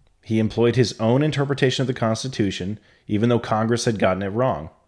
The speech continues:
Another example is Andrew Jackson vetoed a bill renewing the national bank charter on constitutional grounds,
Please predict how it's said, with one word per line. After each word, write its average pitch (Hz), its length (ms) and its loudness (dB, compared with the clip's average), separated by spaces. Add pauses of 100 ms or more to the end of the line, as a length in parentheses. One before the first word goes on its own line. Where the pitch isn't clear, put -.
(340)
Another 113 240 2
example 113 440 2
is 95 100 0
Andrew 113 300 -2
Jackson 113 640 -2
vetoed 127 540 2
a 110 40 2
bill 107 300 2
renewing 110 480 2
the 113 80 0
national 107 480 -2
bank 117 400 -2
charter 95 460 -2
on 90 120 -4
constitutional 110 840 -4
grounds, 110 500 -6